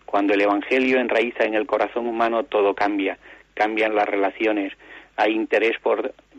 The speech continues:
que desaparezcan todas las injusticias. Y entonces el hombre se construye.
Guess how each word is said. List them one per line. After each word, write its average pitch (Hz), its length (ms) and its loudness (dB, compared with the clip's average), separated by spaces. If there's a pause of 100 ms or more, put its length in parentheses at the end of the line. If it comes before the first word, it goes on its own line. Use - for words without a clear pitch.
(140)
que 107 140 0
desaparezcan 104 880 -2
todas 107 260 2
las 104 200 0
injusticias. 104 800 -4 (440)
Y 98 60 -8
entonces 107 540 0
el 110 160 2
hombre 110 380 0 (440)
se 98 120 -2
construye. 98 640 -2